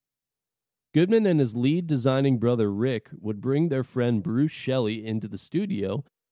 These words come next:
who was well known as the co-creator of Sid Meier's Civilization and Railroad Tycoon. While in junior high, both Goodman brothers met Shelley at a board game club in the University of Virginia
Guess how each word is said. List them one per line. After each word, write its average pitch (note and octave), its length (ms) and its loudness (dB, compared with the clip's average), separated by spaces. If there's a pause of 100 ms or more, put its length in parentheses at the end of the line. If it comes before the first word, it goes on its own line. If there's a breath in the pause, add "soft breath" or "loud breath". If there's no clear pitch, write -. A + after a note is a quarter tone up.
(100)
who D#3 80 4
was C#3+ 240 2
well F3 400 2
known D#3 400 2
as G#2+ 120 -4
the A#2 100 -8
co-creator A2+ 640 0
of G2 120 -6
Sid A2 220 -6
Meier's G#2 360 -4
Civilization G2+ 800 -4
and G2 180 -6
Railroad G2+ 460 -4
Tycoon. C3+ 520 -2 (680)
While C#3 320 4
in C#3+ 120 4
junior B2+ 420 2
high, D#3 420 0
both C#3+ 440 0
Goodman C#3+ 380 2
brothers B2 480 2
met A#2+ 240 0
Shelley C3+ 460 0
at A#2 100 0
a G#2+ 40 0
board C3+ 400 -2
game G2 260 -4
club A2 360 -4
in C3+ 80 -4
the G#2 80 -2
University G2+ 640 -4
of F#2 120 -8
Virginia E3+ 640 -4